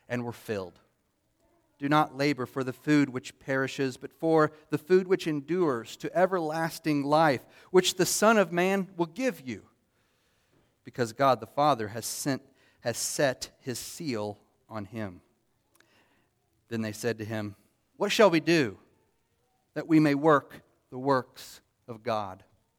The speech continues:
Jesus answered and said to them, "This is the work of God, that you believe in him whom he sent." Therefore they said to him, "What sign will you perform then, that we may see it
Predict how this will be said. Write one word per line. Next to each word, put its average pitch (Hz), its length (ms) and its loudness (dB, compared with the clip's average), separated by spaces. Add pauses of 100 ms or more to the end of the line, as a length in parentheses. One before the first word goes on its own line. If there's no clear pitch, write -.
(760)
Jesus 104 360 -14
answered 110 380 -10
and 101 120 -14
said 107 200 -10
to 101 60 -14
them, 98 300 -12 (120)
"This 131 240 -6
is 127 280 -6
the 110 100 -16
work 120 320 -4
of 107 140 -10
God, 127 280 2
that 113 200 -8
you 135 140 -8
believe 127 400 -4
in 117 100 -6
him 131 320 -2 (280)
whom 139 160 0
he 127 120 -2
sent." 127 440 -2 (1700)
Therefore 131 380 -2
they 123 120 -2
said 123 340 -4
to 113 80 -10
him, 110 340 -6 (720)
"What - 200 -6
sign 190 600 2
will 127 100 -4
you 123 160 -6
perform 120 520 -4
then, 104 360 -6 (460)
that 160 140 -6
we 196 120 0
may 214 180 2
see 233 440 -2
it - 260 -4